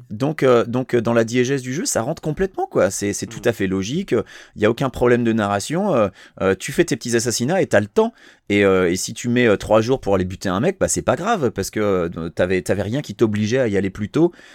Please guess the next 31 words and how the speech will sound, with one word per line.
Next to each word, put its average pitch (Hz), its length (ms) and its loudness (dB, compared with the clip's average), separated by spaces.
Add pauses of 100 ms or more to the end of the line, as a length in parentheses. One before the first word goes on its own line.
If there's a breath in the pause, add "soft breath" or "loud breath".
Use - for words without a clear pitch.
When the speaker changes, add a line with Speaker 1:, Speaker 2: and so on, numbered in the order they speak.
(220 loud breath)
Speaker 1:
euh, 87 420 2
mais, 90 540 -2
euh, 92 120 2
mais, 92 320 0
mais 92 220 -4 (160)
dont 92 240 -8
on 104 60 -8
te 95 100 -6
donne 110 200 0
la 101 100 0
possibilité 98 760 -2
de, 92 180 0
de 92 120 -4
laisser 95 240 -2
traîner, 120 480 -2
euh, 95 140 0 (400 loud breath)
alors 85 180 -6
que - 80 -6
c'est 82 140 -6
un 78 80 -4
problème 110 440 0
qui - 120 -6
est - 20 -2
vraiment 85 260 -4
courant 113 440 -2
dans 98 80 0
les, 82 260 -4
dans 82 160 -8
les 82 160 -6
open 110 220 -2
world. 127 260 2